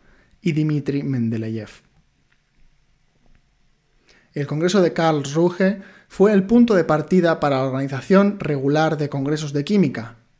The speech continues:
y también para la futura creación de la Unión Internacional de Química Pura y Aplicada, la iupac, en mil novecientos diecinueve. En este congreso,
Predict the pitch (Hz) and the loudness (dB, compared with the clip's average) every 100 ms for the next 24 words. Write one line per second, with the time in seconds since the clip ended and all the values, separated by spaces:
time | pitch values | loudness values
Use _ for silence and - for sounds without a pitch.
0 | - - 147 123 135 160 190 156 131 135 | -10 -8 -6 -4 -2 0 0 0 -2 -6
1 | 131 131 147 143 - 170 170 185 165 143 | -6 -6 -4 -4 -4 -4 -2 0 0 -2
2 | 156 185 220 214 180 147 135 143 135 139 | 0 0 2 0 -2 -4 -6 -6 -4 -4
3 | 175 - _ _ - 170 170 165 160 160 | -8 -14 _ _ -2 -2 0 -2 0 -2
4 | 156 170 160 151 135 135 123 120 117 - | -2 0 0 -2 -4 -4 -4 -6 -8 -14
5 | _ _ _ _ 143 123 113 117 _ 147 | _ _ _ _ -8 -8 -8 -14 _ 0
6 | 160 185 180 180 - _ _ 147 151 180 | 2 2 0 -4 -10 _ _ -4 0 0
7 | 190 180 143 139 139 131 143 - 127 120 | 0 -4 -6 -6 -8 -8 -12 -8 -10 -6
8 | 120 113 127 - _ _ _ _ _ _ | -6 -6 -10 -18 _ _ _ _ _ _
9 | _ _ - - - - _ _ 151 220 | _ _ -20 -20 -20 -20 _ _ -2 0
10 | 285 214 165 220 226 233 233 | 2 0 0 -2 0 -2 -4